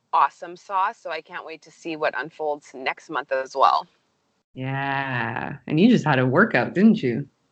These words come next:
Speaker 1: Yeah, Donald just finished training me. We did legs.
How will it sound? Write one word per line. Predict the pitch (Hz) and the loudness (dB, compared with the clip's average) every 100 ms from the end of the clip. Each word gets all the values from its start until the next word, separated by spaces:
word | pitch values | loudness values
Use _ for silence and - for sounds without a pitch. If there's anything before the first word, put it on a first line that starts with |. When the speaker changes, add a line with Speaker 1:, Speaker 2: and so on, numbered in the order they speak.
| _ - - | _ -20 -12
Speaker 1:
Yeah, | 202 208 185 | 4 6 6
Donald | 196 220 220 | 6 4 2
just | 226 | -2
finished | 190 190 - | 0 -2 0
training | 185 170 | -2 0
me. | 165 | -4
We | 165 | -4
did | 165 156 | -4 -2
legs. | 156 151 110 135 202 - - | 4 4 4 0 -8 -20 -20